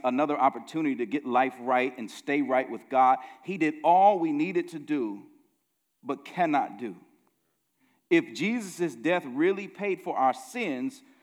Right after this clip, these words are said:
on our behalf, we can never fall back into condemnation."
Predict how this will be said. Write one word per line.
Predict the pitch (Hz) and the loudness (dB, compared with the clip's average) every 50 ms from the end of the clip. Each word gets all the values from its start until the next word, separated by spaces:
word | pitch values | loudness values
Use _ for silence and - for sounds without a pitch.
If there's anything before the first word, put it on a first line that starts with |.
| _ _ - | _ _ 0
on | 131 143 160 | 2 6 8
our | 180 208 | 8 6
behalf, | 196 185 208 208 208 233 190 165 131 120 123 135 135 - - _ _ _ _ _ _ _ | 6 2 -2 -2 0 2 4 4 4 2 0 -2 -4 -10 -18 _ _ _ _ _ _ _
we | 104 117 147 185 214 214 | -2 0 0 0 0 -2
can | - - 202 180 170 160 165 | -4 -4 -2 -2 -2 -2 -2
never | 175 185 202 208 185 214 214 202 | 2 2 2 2 2 0 0 -2
fall | - - - 180 185 180 175 - | 0 2 4 6 6 6 4 6
back | 165 170 165 160 160 - - | 6 6 6 6 4 -2 -6
into | 160 170 165 147 - - 165 143 | -6 -6 -6 -8 -8 -8 -8 -8
condemnation." | - 156 147 139 143 135 131 135 139 135 123 107 - - - 87 | -2 0 0 0 0 -2 -4 -4 -4 -4 -6 -8 -12 -16 -18 -18